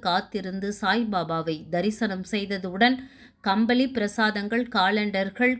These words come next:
குழந்தைகளின் விளையாட்டு பொம்மைகள் போன்றவற்றை வாங்கிச் சென்றனர். மேலும் நூற்றாண்டு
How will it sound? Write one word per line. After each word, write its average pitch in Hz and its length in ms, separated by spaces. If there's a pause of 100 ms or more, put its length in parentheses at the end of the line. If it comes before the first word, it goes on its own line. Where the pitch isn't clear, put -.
குழந்தைகளின் 214 680
விளையாட்டு 208 520
பொம்மைகள் 175 520
போன்றவற்றை 180 580 (100)
வாங்கிச் 165 380
சென்றனர். 165 500 (520)
மேலும் 269 400 (180)
நூற்றாண்டு 254 500